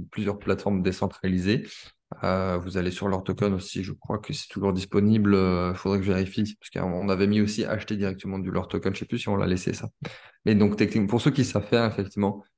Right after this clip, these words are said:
vous pouvez aller acheter sur, euh, sur des plateformes <laughs> décentralisées. Vous allez sur CoinMarketCap aussi, qui est très connu, euh,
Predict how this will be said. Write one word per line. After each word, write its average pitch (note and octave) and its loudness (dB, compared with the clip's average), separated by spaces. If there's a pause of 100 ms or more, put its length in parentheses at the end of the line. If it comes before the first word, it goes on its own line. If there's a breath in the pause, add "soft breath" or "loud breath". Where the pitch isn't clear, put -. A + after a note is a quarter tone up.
(320)
vous G2+ -4
pouvez G#2 0
aller F#2 4
acheter F2+ -2
sur, - -4
euh, E2+ 0
sur - -6
des F#2+ -2
plateformes F#2 -4
<laughs> - -20
décentralisées. G2 2 (260 loud breath)
Vous G#2+ 2
allez A2 8
sur G#2+ -2
CoinMarketCap G#2 0 (240)
aussi, - -12
qui - -8
est - -2
très - -8
connu, F#2+ 0 (480)
euh, E2+ 0